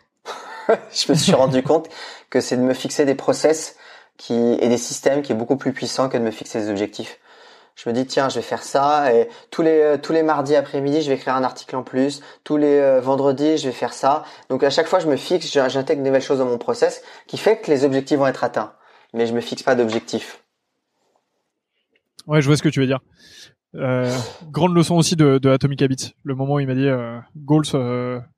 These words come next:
Speaker 2: goals, euh, don't, don't work ou quelque chose
Speaker 1: Ah,
Speaker 2: comme
Speaker 1: j'avais
Speaker 2: ça, j'étais en
Speaker 1: oublié
Speaker 2: mode,
Speaker 1: qu'il le dise, ça, effectivement.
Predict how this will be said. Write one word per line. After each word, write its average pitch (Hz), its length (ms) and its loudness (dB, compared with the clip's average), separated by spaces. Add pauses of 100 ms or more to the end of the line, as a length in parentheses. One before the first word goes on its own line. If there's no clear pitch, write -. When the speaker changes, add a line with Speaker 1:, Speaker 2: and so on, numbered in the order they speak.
(360)
Speaker 2:
goals, 143 180 0 (100)
euh, 131 160 -2
don't, 143 240 -6
don't 139 300 -6
work 147 280 2
ou 131 60 -4
quelque 123 120 -8
chose - 100 -2
Speaker 1:
Ah, 170 40 0
Speaker 2:
comme 185 80 0
Speaker 1:
j'avais 160 140 4
Speaker 2:
ça, 156 60 6
j'étais 151 120 0
en - 80 0
Speaker 1:
oublié 165 220 6
Speaker 2:
mode, 131 80 -4
Speaker 1:
qu'il 139 120 4
le 127 100 4
dise, 139 200 0
ça, 123 160 4
effectivement. 127 600 2